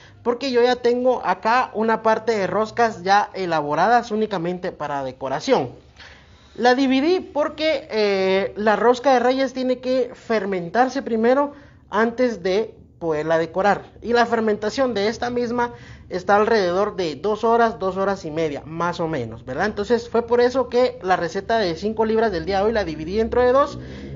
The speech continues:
Hice dos libras y media tempranito y ahorita vamos a hacer otras dos libras y media, pero es por esta razón, para que ustedes puedan ver el por-, eh, eh,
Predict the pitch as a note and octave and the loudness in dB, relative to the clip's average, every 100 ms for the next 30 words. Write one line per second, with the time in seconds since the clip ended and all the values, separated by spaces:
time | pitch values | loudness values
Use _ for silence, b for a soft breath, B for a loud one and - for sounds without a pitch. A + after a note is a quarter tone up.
0 | B A#3+ G#3+ A3+ A3 A#3 A#3+ A#3+ A#3+ B3 | B -6 0 0 2 2 4 2 0 0
1 | A#3+ A#3+ B3 A#3+ B3 C4 C4 C4 B3 G3 | 2 2 0 -2 0 -2 -2 -2 -2 -2
2 | F3+ G3 G3+ G3+ E3 G#3 G#3+ F#3 G3 F#3+ | -2 -2 0 0 0 -2 -2 -4 -2 -2
3 | E3 F#3+ F#3+ G3 G3 G3+ G#3+ A#3 B3 B3 | -2 -2 0 -2 -2 -2 -2 0 0 -2
4 | B B B A3+ A#3 G#3 A3 - A3+ G#3+ | B B B 2 4 4 2 0 -2 0
5 | G3 G#3 G3 F#3+ A#3 G3+ F3+ D#3 D#3+ G3 | 0 0 -2 0 0 2 0 0 -4 -4
6 | G3 G3 G#3 F#3+ G3 G#3+ - F3+ E3+ - | -4 -2 0 0 0 -2 -4 -8 -8 -4
7 | D#3+ - E3+ E3 E3 | -4 0 0 0 0